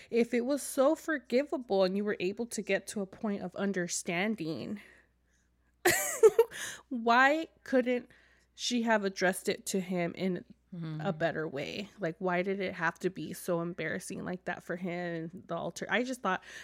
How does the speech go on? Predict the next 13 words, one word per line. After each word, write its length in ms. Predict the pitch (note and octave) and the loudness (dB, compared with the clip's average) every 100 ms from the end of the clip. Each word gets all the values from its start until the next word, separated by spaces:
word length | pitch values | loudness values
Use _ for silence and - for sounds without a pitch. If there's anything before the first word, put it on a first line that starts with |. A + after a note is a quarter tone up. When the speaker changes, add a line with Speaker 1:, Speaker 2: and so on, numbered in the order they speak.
| - | -6
Speaker 1:
it 60 | F3 | -4
was 240 | F3 - _ | -4 -10 _
trashy 460 | - F#3+ G3+ A#3+ A3+ | -2 0 0 -4 -4
when 160 | A3+ | -4
her 180 | A3 A3 | -2 -4
family 440 | A3 G#3 G#3+ G#3+ G#3 | -2 -2 -2 -2 -2
or 100 | G3+ | -2
friends 360 | G#3 G3+ G3+ | -2 -4 -4
started 340 | - G3 G#3 - | -2 -2 -2 -6
clapping 440 | F#3+ F#3 - G3 | -6 -6 -6 -6
at 180 | G3 - | -6 -4
the 60 | |
wedding. 560 | G#3 F3+ E3+ E3+ E3 | 0 0 0 -2 -4